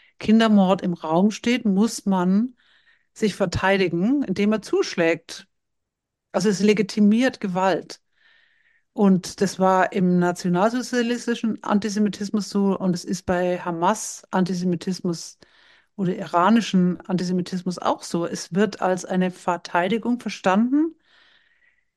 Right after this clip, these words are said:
ähm, die mit brutalsten Methoden umgehen kann. Und ich hab heute erst gelesen, dass diese jetzige Welle des Antisemitismus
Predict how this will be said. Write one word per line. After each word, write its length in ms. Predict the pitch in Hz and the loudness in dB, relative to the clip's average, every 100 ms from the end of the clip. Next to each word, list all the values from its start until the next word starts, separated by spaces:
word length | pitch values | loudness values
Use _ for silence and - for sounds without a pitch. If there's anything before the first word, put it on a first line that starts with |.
| _ _ - | _ _ -2
ähm, 720 | 196 185 185 185 180 185 180 _ _ _ _ _ _ _ - | 0 2 2 2 2 0 -4 _ _ _ _ _ _ _ -4
die 520 | 208 208 208 208 - - - _ - | 0 2 2 2 -2 -8 -10 _ -10
mit 500 | 226 220 220 196 - _ _ | -8 -2 -4 -4 -14 _ _
brutalsten 960 | 214 - 196 208 214 - 214 208 202 190 - | -8 -6 0 0 0 -2 2 4 2 -2 -4
Methoden 720 | 190 - 220 214 180 165 165 _ _ _ - | -4 -2 -4 -2 -2 -4 -8 _ _ _ -2
umgehen 540 | 220 226 190 165 165 | 2 2 0 -2 -4
kann. 380 | - 165 165 - _ _ - - - - | -4 -4 -4 -8 _ _ -20 -20 -20 -12
Und 380 | - 208 180 - - | 0 0 0 -6 -6
ich 140 | - | -4
hab 240 | 202 - - | -6 -2 2
heute 240 | 214 202 | 2 2
erst 260 | - 202 - | 0 -2 -2
gelesen, 440 | 196 214 202 202 | 2 2 2 2
dass 360 | 190 175 - - - | 0 -4 -12 -18 -6
diese 260 | 202 190 185 | -4 0 0
jetzige 640 | 175 202 214 240 214 202 | 2 0 0 -2 0 0
Welle 280 | 185 202 190 | 2 2 0
des 160 | 180 175 | -2 -2
Antisemitismus 1080 | 196 190 190 185 - 190 - 190 175 - | 0 2 2 2 0 -4 0 0 0 -8